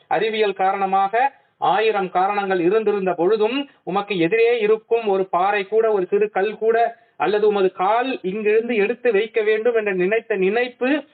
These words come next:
அந்த, அந்த அறிவியலின் கதிர்வலைகள் அக்காலிற்கு செல்லாமல்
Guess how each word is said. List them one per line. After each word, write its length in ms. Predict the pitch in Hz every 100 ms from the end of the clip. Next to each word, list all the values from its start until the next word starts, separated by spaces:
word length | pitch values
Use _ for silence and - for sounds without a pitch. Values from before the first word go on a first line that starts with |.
| _
அந்த, 320 | 147 185 220 262 294 - _ _
அந்த 200 | - 170 165
அறிவியலின் 680 | 156 233 233 233 233 254 277 - _ _ _ _
கதிர்வலைகள் 680 | 165 196 240 226 226 240 285
அக்காலிற்கு 720 | 277 - - 185 233 240 226 226 -
செல்லாமல் 680 | 165 214 226 226 233 269